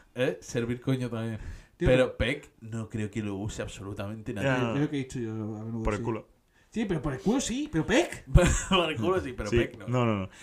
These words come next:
Speaker 3: Bueno, escúchame.
Speaker 2: Eh, eh,
Speaker 3: Y
Speaker 2: estoy
Speaker 3: no
Speaker 2: hasta
Speaker 3: man-,
Speaker 2: la
Speaker 3: no
Speaker 2: polla, siempre son el típico vídeo de Domino's, de, son marcas de mierda, en plan, no, te, los adolescentes hablan para que, mira, no te das. Ser un N P C es, vete a la mierda.
Speaker 1: Domino.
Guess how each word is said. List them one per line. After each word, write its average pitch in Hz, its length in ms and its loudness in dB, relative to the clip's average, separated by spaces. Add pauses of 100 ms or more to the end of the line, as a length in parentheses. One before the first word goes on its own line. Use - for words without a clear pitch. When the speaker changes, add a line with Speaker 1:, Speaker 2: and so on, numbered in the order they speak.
(160)
Speaker 3:
Bueno, 165 240 6
escúchame. 160 440 4
Speaker 2:
Eh, 170 180 2
eh, 196 140 -2
Speaker 3:
Y - 20 0
Speaker 2:
estoy 160 180 8
Speaker 3:
no 170 100 12
Speaker 2:
hasta 220 140 12
Speaker 3:
man-, 233 80 8
Speaker 2:
la 185 120 10
Speaker 3:
no 165 100 10
Speaker 2:
polla, 262 160 8
siempre 254 300 4
son 285 160 4
el 196 80 2
típico 226 400 -2
vídeo 220 280 2
de 131 300 -8 (580)
Domino's, 196 600 -2
de, 120 240 -8 (100)
son 123 160 -10
marcas 202 260 -8
de 175 120 -2
mierda, 208 240 -4
en 147 60 -6
plan, 147 200 -4
no, 196 160 -4
te, 147 180 -2
los 170 240 -2
adolescentes 170 600 -4
hablan 240 200 -8
para 185 120 -6
que, 156 80 -10
mira, 156 160 -8
no 196 140 -6
te 180 100 -6
das. 131 180 -6 (220)
Ser - 160 0
un 247 120 2
N 202 220 0
P 175 100 2
C 233 280 2 (200)
es, 214 300 0 (380)
vete - 160 -4
a 254 100 -10
la 247 80 -8
mierda. 170 840 0
Speaker 1:
Domino. 104 440 2